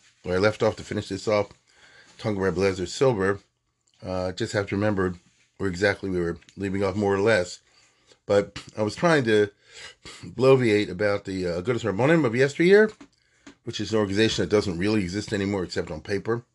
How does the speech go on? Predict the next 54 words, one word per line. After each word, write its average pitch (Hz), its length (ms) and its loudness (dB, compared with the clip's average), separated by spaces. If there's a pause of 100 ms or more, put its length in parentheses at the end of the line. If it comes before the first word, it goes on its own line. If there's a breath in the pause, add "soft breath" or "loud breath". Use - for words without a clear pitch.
(680 soft breath)
And, 101 420 -2
um, 98 460 -2 (960 loud breath)
really, 185 280 6
we're 123 120 -2
talking 139 180 0
about 107 60 0
a - 20 -6
hundred 113 200 -2
years 101 220 -2
ago. 131 360 0 (680)
And 127 100 -4
I 117 100 2
believe 156 500 -2 (180)
what 123 120 0
I - 20 4
was 131 120 -2
talking 190 240 0
about 113 320 0
was 104 420 2 (760 soft breath)
the 107 160 -6
fact 143 480 2
that 107 200 0
they, 104 280 4
uh, 101 200 4 (200)
didn't 127 160 -4
try 139 140 0
to 135 40 0
make 127 140 -2
day 135 160 0
schools 110 380 -6
and, 95 280 -6
and 95 200 -8
yeshivas, 104 320 -6
things 104 180 -4
like 95 140 -6
this, 107 260 -4 (360 loud breath)
which 104 140 -4
is 110 120 -2
something 117 340 0
that 104 60 0
only 110 180 2
started 101 300 2
in 98 80 -2
the 95 60 -2
nineteen 98 260 -4
forties 95 400 -4
and 92 100 -8
fifties, 92 380 -6
as 87 160 -4
I 90 80 -2
think 90 200 -10
we 95 120 -4
all 92 100 -2
know. 117 300 0